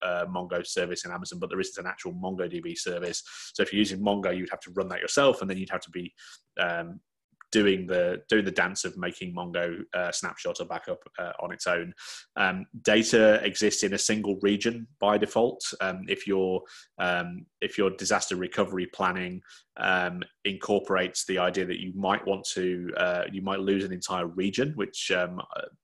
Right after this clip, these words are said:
has almost never happened, um, and certainly not, uh, not to, not at that level of totality, um, then you might wanna think about replicating data that's been backed up to other regions.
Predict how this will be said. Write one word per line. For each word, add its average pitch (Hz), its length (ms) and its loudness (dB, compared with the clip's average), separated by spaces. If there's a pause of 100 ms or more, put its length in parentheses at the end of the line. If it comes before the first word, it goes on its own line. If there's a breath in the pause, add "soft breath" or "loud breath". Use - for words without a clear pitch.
(160)
has 98 300 0 (300 loud breath)
almost 110 340 6
never 117 220 4
happened, 180 420 2 (220)
um, 95 320 0
and 98 120 -4
certainly 95 260 2
not, 98 180 -4 (280)
uh, 95 280 2
not 98 220 -2
to, 95 220 0
not 101 240 -4
at 92 120 -4
that 98 160 0
level 95 160 -2
of - 60 -12
totality, 101 600 0 (340 loud breath)
um, 92 320 2
then 98 280 0
you 95 100 0
might 95 220 0
wanna 95 180 -2
think 95 220 -4
about 95 360 0
replicating 90 760 0 (340)
data 92 300 -2
that's 90 180 -6
been 95 220 -4
backed - 260 -6
up 90 220 -2 (340 loud breath)
to - 260 2
other 95 160 2
regions. 120 680 -2